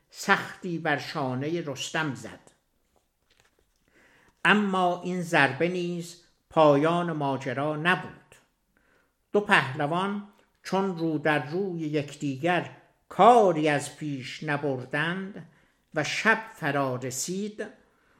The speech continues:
دنباله نبرد را به فردای آن روز گذاشتند. پس دو پهلوان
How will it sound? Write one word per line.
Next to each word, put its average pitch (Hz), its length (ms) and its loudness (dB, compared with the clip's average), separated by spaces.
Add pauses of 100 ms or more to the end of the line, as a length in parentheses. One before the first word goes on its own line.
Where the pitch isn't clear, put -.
(200)
دنباله 170 800 4
نبرد 175 640 0
را 170 400 -4 (340)
به 165 80 -2
فردای 165 680 2
آن 135 340 -4
روز 170 360 -2
گذاشتند. - 920 -20 (2250)
پس - 280 -2
دو 226 80 4
پهلوان 190 920 2